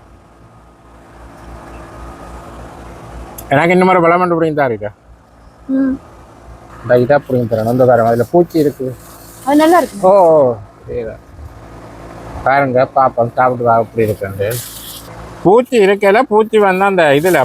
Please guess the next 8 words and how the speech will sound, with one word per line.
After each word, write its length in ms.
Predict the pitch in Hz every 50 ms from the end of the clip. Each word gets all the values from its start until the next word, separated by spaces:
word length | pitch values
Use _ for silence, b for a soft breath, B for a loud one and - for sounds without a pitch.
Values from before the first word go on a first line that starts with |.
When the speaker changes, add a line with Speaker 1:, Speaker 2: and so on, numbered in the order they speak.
| - -
Speaker 1:
பழத்துல, 320 | 143 156 175 - - 170
அந்த 240 | 151 135 123 123 117 -
டேஸ்ட்டுக்கு 440 | 160 175 202 196 - 208 180 185 170
வந்து 120 | 160 156 151
இருந்தவர். 380 | 147 151 147 139 123 113 104
இதுல 260 | 107 110 - 123 120 117
பாருங்க. 440 | 117 113 110 104 101 95 101 104 113 131 - - _ _ - - _ _ _ _ - - - - - - - - - - - - - - - - - - - - - - - - - - - - - - - - - - - - - - - - - - - - - - - - - - - - - - - - - - - - - - - - - - - - 123
இதா? 140 | 117 120 170